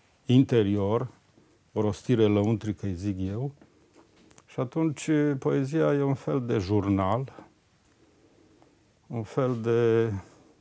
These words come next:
mărturie a acestui, uh,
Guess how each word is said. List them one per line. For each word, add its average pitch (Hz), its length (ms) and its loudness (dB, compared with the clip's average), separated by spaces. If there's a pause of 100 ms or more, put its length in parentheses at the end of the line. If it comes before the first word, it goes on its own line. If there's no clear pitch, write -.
(500)
mărturie 120 1120 2 (960)
a 113 140 -2
acestui, 107 720 -2
uh, 104 220 -2